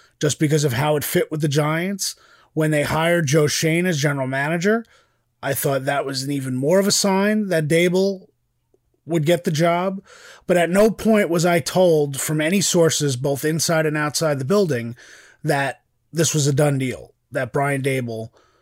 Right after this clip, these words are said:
was going to be the next head coach of the Giants until that Friday night around, I think it was around five thirty, six o'clock, that the official news ended up coming out, breaking news first,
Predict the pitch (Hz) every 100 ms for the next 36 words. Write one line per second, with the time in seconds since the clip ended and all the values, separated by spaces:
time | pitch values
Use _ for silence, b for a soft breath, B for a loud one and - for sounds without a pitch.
0 | b b _ 139 143 135 135 135 131 131
1 | 127 131 127 - 135 113 135 123 - -
2 | 135 123 117 135 127 110 107 - B B
3 | B 165 135 175 170 165 - 190 175 175
4 | 170 165 165 156 151 151 151 147 147 131
5 | _ 135 143 143 143 143 143 135 156 147
6 | - 147 139 131 151 - 131 151 143 131
7 | - B B B B B 135 139 131 127
8 | - _ _ 139 139 - 151 147 139 139
9 | 135 123 135 135 127 - 143 127 131 135
10 | 135 - _ _ 170 160 127 143 139 139
11 | 135 - 160 139 131 -